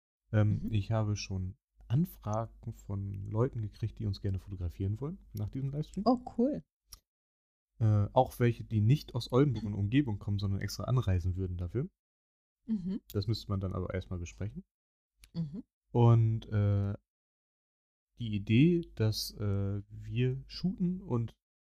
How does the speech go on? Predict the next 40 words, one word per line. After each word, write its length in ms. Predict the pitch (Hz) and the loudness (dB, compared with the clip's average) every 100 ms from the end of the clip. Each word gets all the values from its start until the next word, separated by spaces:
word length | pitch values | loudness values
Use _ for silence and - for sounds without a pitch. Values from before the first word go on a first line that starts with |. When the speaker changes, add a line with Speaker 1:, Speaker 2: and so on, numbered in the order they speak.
| _ _ _ _ _ | _ _ _ _ _
Speaker 1:
wir 320 | 113 113 110 | 0 2 2
dabei 400 | 104 104 101 98 | 0 -4 0 -2
gefilmt 480 | 98 98 - 139 - | -2 -4 -2 -4 -4
werden. 220 | 147 175 _ _ _ | -8 -8 _ _ _
Da 80 | - | -4
muss 160 | 98 101 | 0 2
ich 60 | |
noch 100 | 95 92 | 0 -2
einen 80 | |
Kumpel 240 | 92 110 117 | -6 -8 -10
fragen, 300 | - 104 101 | -2 -2 -2
ob 140 | 98 | -6
der 100 | 98 | -6
uns 140 | 98 - | -6 -6
filmen 260 | 104 107 | -6 -4
würde, 240 | 123 135 113 | -4 -6 -6
weil 80 | 95 | -6
dann 260 | 95 98 - | -6 -8 -12
gibt's 160 | 95 | -14
auch 120 | - - | -12 -8
vernünftige 380 | 95 92 101 - | -8 -8 -10 -10
Aufnahmen. 360 | - - 139 - _ _ - | -14 -12 -14 -14 _ _ -8
Weil 100 | - | -2
irgendjemand 300 | 95 95 104 | 0 -2 0
muss 140 | 110 | 0
Speaker 2:
Ja. 60 | 104 | 0
Speaker 1:
ja 40 | |
das 220 | 95 95 - | -2 -6 -4
Handy 220 | 98 98 | -4 -4
halten 320 | 92 98 101 | -4 -6 -6
oder 360 | 98 95 92 95 | -6 -4 -6 -8
ins-, 200 | 98 - _ - - | -10 -12 _ -20 -8
damit 200 | 95 95 | -6 -6
das 140 | 95 | -8
gestreamt 400 | 101 - 104 101 | -10 -8 -6 -6
wird 120 | 117 | -8
einigermaßen. 640 | 110 95 95 95 98 - 139 _ _ _ _ _ - | -8 -6 -6 -6 -8 -10 -16 _ _ _ _ _ -8
Speaker 2:
Mhm. 280 | 175 165 165 _ | -6 -6 -8 _
Speaker 1:
Ähm, 640 | 113 101 98 98 95 95 95 - _ _ _ _ _ _ _ _ _ _ _ _ _ | 4 6 8 6 4 0 -4 -10 _ _ _ _ _ _ _ _ _ _ _ _ _
wie 300 | 110 101 98 | -2 0 -2